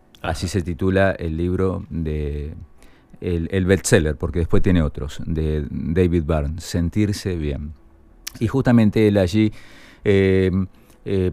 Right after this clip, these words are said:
Speaker 2: plantea, eh, cómo aprender a tener herramientas en la vida cotidiana para enfrentar el problema de la depresión.
Speaker 1: Ajá.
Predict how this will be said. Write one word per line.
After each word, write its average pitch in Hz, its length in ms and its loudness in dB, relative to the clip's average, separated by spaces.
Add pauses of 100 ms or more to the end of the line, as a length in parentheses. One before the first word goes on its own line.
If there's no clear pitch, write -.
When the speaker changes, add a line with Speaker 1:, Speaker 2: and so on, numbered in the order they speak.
Speaker 2:
plantea, 127 800 4
eh, 92 420 0
cómo 113 1120 2
aprender 107 380 0
a 117 40 0
tener 110 300 0
herramientas 110 1160 -2
en 85 260 -6
la 85 100 -4
vida 101 260 0
cotidiana 95 840 2
para 87 240 2
enfrentar 87 580 -2
el 90 120 -2
problema 90 500 2
de 90 140 2
la 82 140 0
depresión. 78 580 -4 (360)
Speaker 1:
Ajá. 78 260 -12